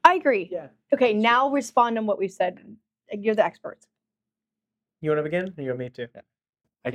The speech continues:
Speaker 3: I can take a stab.
Speaker 2: Okay.
Speaker 3: I'd say, and I think this is where our team at Parent Pro Tech,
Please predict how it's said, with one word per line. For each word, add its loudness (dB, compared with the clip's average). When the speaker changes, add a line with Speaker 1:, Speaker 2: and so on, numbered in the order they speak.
Speaker 3:
I 4
can -8
take -2
a -14
stab. -2
Speaker 2:
Okay. -4
Speaker 3:
I'd 6
say, 2
and 0
I 0
think -2
this -6
is -10
where 0
our 2
team -2
at -2
Parent 0
Pro 0
Tech, 2